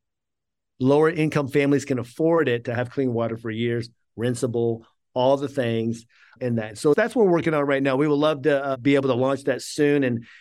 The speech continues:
see where it goes. But yeah, just trying to work those mechanics so that it, it, it, again, a-, aligns with the fact that we are serving the world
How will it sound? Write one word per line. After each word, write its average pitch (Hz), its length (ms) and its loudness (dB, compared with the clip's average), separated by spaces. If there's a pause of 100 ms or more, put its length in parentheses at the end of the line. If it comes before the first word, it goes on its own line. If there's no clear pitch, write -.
see - 180 2
where 156 200 6
it 127 100 -2
goes. 147 460 2
But 131 420 -2
yeah, 160 160 4
just 147 200 -4
trying 165 180 0
to 135 200 -4 (380)
work 180 200 2
those 208 220 4
mechanics 180 720 -2
so 151 200 0
that 143 280 2
it, 151 320 0
it, 156 220 -4
it, 156 160 -6
again, 151 560 0
a-, - 60 -10
aligns 160 680 0
with 143 220 -2
the 147 80 -4
fact 147 240 -2
that 151 240 -2
we 147 180 0
are 135 140 4
serving 156 380 -2
the 135 80 0
world 208 440 2